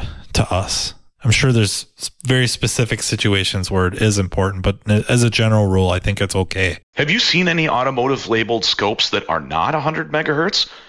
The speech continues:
Speaker 2: Just a, a question I've wondered.
Speaker 1: Yeah, most of the Picos are twenty megahertz.
Speaker 2: Are they really?
Speaker 1: Yeah.
Speaker 2: I, you know, I never looked at that, but I was always kinda asking myself, "Oh, you're right. Yeah, bandwidth right there on the Pico, twenty."
Speaker 1: I, I think we're far better off worrying about memory and sample rate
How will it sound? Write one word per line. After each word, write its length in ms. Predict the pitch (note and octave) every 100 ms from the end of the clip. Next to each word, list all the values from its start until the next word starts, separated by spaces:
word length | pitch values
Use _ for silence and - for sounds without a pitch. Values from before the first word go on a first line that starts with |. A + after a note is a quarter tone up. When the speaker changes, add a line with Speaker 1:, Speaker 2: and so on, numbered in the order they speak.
| -
Speaker 2:
Just 200 | F#3 -
a, 280 | D3 - B2
a 40 |
question 440 | C3+ D3+ E3 - G#2
I've 180 | D#3
wondered. 320 | A2+ E2+ B1 - _ _ _ _ -
Speaker 1:
Yeah, 120 | B2
most 260 | G#2 B2 -
of 60 | C#3
the 60 |
Picos 440 | - G2 G2+ G2+ F2+
are 80 |
twenty 340 | F2 - G2 F#2
megahertz. 640 | F2+ F#2 F2 F#2+ - - -
Speaker 2:
Are 100 | -
they 80 | G#3+
really? 280 | B2+ C3 A#3+ - _
Speaker 1:
Yeah. 120 | G2+ - -
Speaker 2:
I, 60 |
you 160 | F3+ G3
know, 80 | F#3+
I 60 |
never 260 | F#3 F#3 E3+
looked 220 | E3 F#3
at 100 | A#2+
that, 200 | G2 F2
but 100 | C3
I 60 | C#3
was 140 | C#3
always 220 | D3+ D3
kinda 220 | - D3 A#2+
asking 400 | A2 C#3+ - G#2+
myself, 520 | F2 F#2+ F#2 F2+ - _ _ -
"Oh, 100 | E3+
you're 140 | D3+
right. 220 | E3 F#3
Yeah, 180 | C#3 C#3+
bandwidth 460 | - A2+ C3 B2+ -
right 160 | B2
there 100 | C3
on 100 | C3
the 80 | F#2+
Pico, 440 | - F#2 - F2+ -
twenty." 240 | - A#2 A2
Speaker 1:
I, 240 | A#2+ B2+
I 40 | B2+
think 240 | C#3 B2+
we're 120 | C3
far 380 | - - A2+ A2+
better 220 | A2 G#2+
off 320 | G2+ G2+ G2
worrying 380 | G#2 G2 G2 F#2+
about 440 | F#2+ F#2+ F#2 G2+ -
memory 560 | G2+ G2+ G2+ G2+ G#2
and 440 | F#2+ F#2 F#2 F#2 F2
sample 420 | - F#2 F2+ G2
rate 320 | F#2 F#2+ F#2+